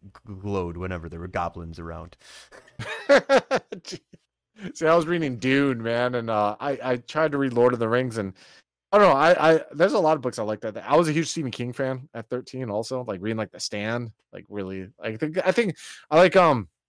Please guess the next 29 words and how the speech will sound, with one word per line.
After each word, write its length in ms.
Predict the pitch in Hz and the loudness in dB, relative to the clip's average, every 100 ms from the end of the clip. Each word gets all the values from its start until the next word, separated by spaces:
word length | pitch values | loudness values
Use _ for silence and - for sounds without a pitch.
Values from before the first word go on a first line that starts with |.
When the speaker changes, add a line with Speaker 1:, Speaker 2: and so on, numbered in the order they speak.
| _ _ _ - | _ _ _ -4
Speaker 2:
I 40 | 143 | 2
wanna 220 | 160 165 | 4 4
call 220 | - 147 | 4 2
myself, 300 | 147 - 139 | 2 0 0
like, 120 | 135 | -2
a 80 | 101 | -4
horror 600 | 92 117 117 113 110 98 | -2 0 2 2 0 -2
aficionado 720 | - 120 104 107 98 120 113 | -8 -10 -10 -10 -12 -10 -10
or 120 | 113 110 | -6 0
whatever 280 | 117 120 | 4 4
the 100 | 113 | 2
term 300 | - - 113 | -6 -6 -6
is, 80 | 113 | -4
like, 120 | 107 98 | -4 -6
a 60 | |
horror 280 | 92 113 107 | 0 2 2
master, 520 | 101 101 110 - 123 - - _ | 0 -6 -8 -6 -8 -8 -20 _
but 80 | - | 2
I 80 | 156 | 4
love, 460 | 165 117 120 123 131 | 4 6 8 8 6
I 120 | 120 135 | 2 0
used 200 | 160 - | 0 -4
to 60 | |
love 420 | 113 120 131 117 | -2 0 0 -4
reading, 220 | 104 123 107 | -6 -8 -8
like, 180 | 90 | -10
Stephen 240 | - 113 101 | -12 -12 -14
King 280 | 98 104 95 | -14 -12 -12
at, 160 | 87 | -14